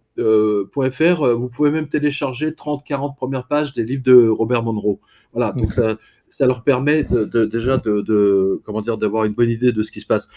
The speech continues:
Speaker 1: On n'a pas encore mis les trente, euh, de, quarante premières pages de huit huit huit, mais ça, ça, ça va, euh,
Speaker 2: Mhm.
Speaker 1: ça va arriver. Hein, vo-, voilà.
Speaker 2: D'accord.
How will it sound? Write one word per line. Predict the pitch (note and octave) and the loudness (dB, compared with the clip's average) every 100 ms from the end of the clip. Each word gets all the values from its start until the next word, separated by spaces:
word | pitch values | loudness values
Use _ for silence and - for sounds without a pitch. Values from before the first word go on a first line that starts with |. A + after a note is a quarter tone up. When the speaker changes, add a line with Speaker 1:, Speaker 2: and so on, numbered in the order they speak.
| - - | -20 -2
Speaker 1:
On | A2+ | 2
n'a | B2 | 4
pas | D3 | 4
encore | C#3 D3 C3 | 4 4 4
mis | C3+ | 4
les | C#3+ A2+ G#2+ | 4 4 2
trente, | B2 A#2+ - | -4 -4 -2
euh, | G#2+ G#2 G#2 | 2 4 4
de, | F#2+ G2+ G2+ | 0 -2 -4
quarante | A#2 G#2+ | -4 -4
premières | G#2+ A2 G#2+ | -2 -2 -2
pages | - A2+ | 0 -2
de | G#2+ | -2
huit | G2+ G#2+ | -6 -8
huit | - | -14
huit, | - C#3 | -16 -8
mais | A2+ | -4
ça, | G#2 A2 G2+ | -2 -2 -2
ça, | F#2+ - | -4 -10
ça | - A2 | -8 -2
va, | G2+ | 0
euh, | F#2+ F#2 F#2 _ _ _ | 0 -2 -6 _ _ _
Speaker 2:
Mhm. | - F#2 B2 | -8 -4 -4
Speaker 1:
ça | A2+ | 0
va | A2 A2 | 2 4
arriver. | A2 G2+ F2 _ G2 | 4 4 0 _ -10
Hein, | |
vo-, | F#2 E2+ F#2+ | -6 -6 -6
voilà. | G2+ F#2+ | -6 -6
Speaker 2:
D'accord. | C3+ A#2+ | -6 -8